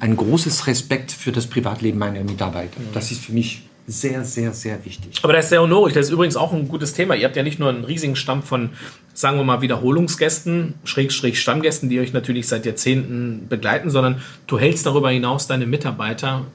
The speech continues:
Speaker 2: wirklich über eine sehr, sehr, sehr lange Zeit. Also es gibt Leute bei dir, die sind seit zehn, seit zwölf, seit fünfzehn,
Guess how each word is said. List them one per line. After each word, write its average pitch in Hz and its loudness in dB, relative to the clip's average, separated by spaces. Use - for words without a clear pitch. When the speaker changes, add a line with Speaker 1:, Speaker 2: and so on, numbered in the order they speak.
Speaker 2:
wirklich 131 -2
über 127 -2
eine 127 -2
sehr, 127 2
sehr, 131 4
sehr 123 2
lange 120 -2
Zeit. 110 -4
Also 104 -6
es - -6
gibt 131 -2
Leute 143 4
bei 135 6
dir, 131 2
die 120 -2
sind 127 -2
seit 113 0
zehn, 139 2
seit 117 0
zwölf, 131 2
seit 117 -4
fünfzehn, 143 -2